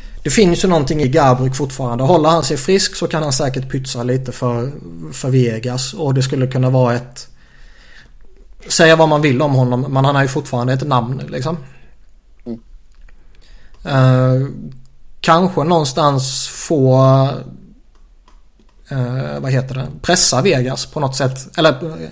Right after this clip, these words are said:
Speaker 1: förlåt, L A på något sätt till att, eh, ja, betala för att bli av med honom.
Speaker 2: Jo, alltså det, det, där ska man ju ringa dem och säga, "What up?"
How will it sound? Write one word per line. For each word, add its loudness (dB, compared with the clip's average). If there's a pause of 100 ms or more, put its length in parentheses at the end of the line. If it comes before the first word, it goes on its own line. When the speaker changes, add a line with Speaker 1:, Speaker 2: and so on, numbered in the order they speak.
(140)
Speaker 1:
förlåt, -6
L 0
A 4 (180)
på -6
något -2
sätt -6
till -6
att, -6
eh, -2 (1700)
ja, -6
betala 2
för -4
att -6
bli 0
av -4
med -4
honom. -4 (2250)
Speaker 2:
Jo, 0
alltså -6
det, 4
det, 2
där 4
ska -4
man 2
ju 4
ringa 2
dem 2
och -2
säga, 2
"What 4
up?" 4